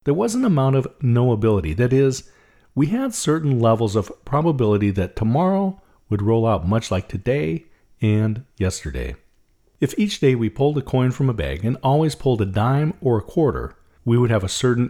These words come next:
expectation set. If after a certain number of times pulling out a coin, we had twice as many dimes as quarters, we could generalize the ratio of dimes to quarters within the bag.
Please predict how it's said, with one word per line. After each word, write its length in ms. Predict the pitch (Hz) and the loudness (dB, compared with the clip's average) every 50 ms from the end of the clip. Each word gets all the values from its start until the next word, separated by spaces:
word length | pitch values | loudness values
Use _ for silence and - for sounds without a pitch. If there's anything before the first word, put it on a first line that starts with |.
| - - | -2 -4
expectation 680 | 117 - - - 113 92 - - 113 104 98 - - 95 | -4 -4 -2 -4 -4 -4 -2 -2 -2 -2 -2 -2 -6 -6
set. 380 | 87 - - 60 52 - - _ - - _ _ - | -6 -6 -6 -6 -6 -8 -12 _ -20 -20 _ _ 0
If 280 | 151 151 156 143 - - | 2 2 2 0 -4 -4
after 300 | - 123 120 - - 120 | -2 -2 -2 0 0 0
a 80 | 110 98 | 0 0
certain 520 | - - - 143 151 160 156 160 147 135 | -2 -2 0 0 0 0 0 0 2 2
number 280 | 123 120 117 104 107 101 | 2 0 0 0 0 -2
of 100 | 87 - | -2 -2
times 360 | - 113 110 95 85 95 - | -4 -2 -2 -2 -2 -4 -6
pulling 400 | - - - 120 120 113 107 101 | -10 -6 -2 0 0 0 0 -2
out 100 | 98 101 | -2 -4
a 60 | 101 | -6
coin, 420 | - - - - 107 - 50 - - _ _ _ _ - | -8 -8 -8 -8 -8 -8 -10 -12 -14 _ _ _ _ -2
we 140 | - 113 | 0 2
had 160 | 110 101 92 - | 2 2 -2 -4
twice 380 | - - 131 139 151 143 - | -4 -2 0 0 0 0 -2
as 100 | 139 117 | -2 0
many 220 | 120 120 117 110 98 | 0 0 0 0 0
dimes 340 | - 92 90 90 85 - | -2 -2 -2 -2 -4 -4
as 140 | - 80 - | -6 -10 -12
quarters, 580 | - - - 180 180 170 113 78 71 76 - - - - _ _ _ _ _ _ | -14 -6 -2 -2 0 0 -2 -4 -4 -6 -8 -12 -16 -20 _ _ _ _ _ _
we 120 | - 135 - | -2 -2 0
could 180 | - 180 143 | 0 -2 -2
generalize 680 | 123 - 143 156 165 170 139 113 98 87 80 82 85 - | 0 0 0 0 2 2 0 0 -2 -2 -4 -6 -6 -4
the 100 | - 113 | -4 -4
ratio 540 | 104 104 113 117 127 131 - - 143 139 135 | -2 0 0 0 0 -2 -2 -2 0 0 0
of 160 | 123 120 117 | 0 -2 -4
dimes 360 | 104 95 92 98 101 98 - - | -2 -2 0 0 0 -2 -4 -8
to 60 | 107 | -12
quarters 680 | - - - 156 160 151 101 73 64 65 - - - - _ _ | -14 -6 -2 0 0 0 0 -2 -6 -8 -10 -12 -16 -20 _ _
within 280 | - 110 101 - 107 104 | -4 -2 0 0 0 0
the 80 | 101 92 | 0 -2
bag. 460 | 85 78 69 64 58 50 - 67 | -2 -4 -4 -6 -6 -8 -12 -16